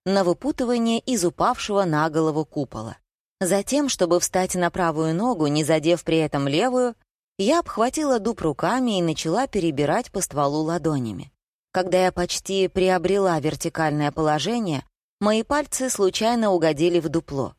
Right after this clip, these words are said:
Указательный палец ощутил укол. Я тихонечко взвизгнула,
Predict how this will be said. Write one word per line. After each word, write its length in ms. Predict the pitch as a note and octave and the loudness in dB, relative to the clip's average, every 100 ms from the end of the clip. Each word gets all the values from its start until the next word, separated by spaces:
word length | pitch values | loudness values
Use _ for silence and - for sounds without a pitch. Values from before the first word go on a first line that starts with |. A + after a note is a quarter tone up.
| _ _ _ | _ _ _
Указательный 720 | E3+ F3+ E3+ F3 E3+ E3 D#3+ D#3 | -2 0 2 2 2 0 0 0
палец 420 | F#3 G#3 E3 - | 0 0 -2 -4
ощутил 580 | - F3 E3+ D3 G#3 A#3 - | -4 -4 -4 -4 -4 -4 -6
укол. 440 | G#3+ - D3 A#2+ _ _ _ _ _ - | -8 -4 -4 -4 _ _ _ _ _ -6
Я 300 | E3 F3+ E3+ | -2 0 0
тихонечко 720 | F3+ - G3 F#3+ - - E3 | -4 -2 -2 -2 -4 -2 -2
взвизгнула, 800 | D3 D3+ C#3+ C3+ C3+ D#3 E3+ | -2 -2 -2 -2 -2 -2 -2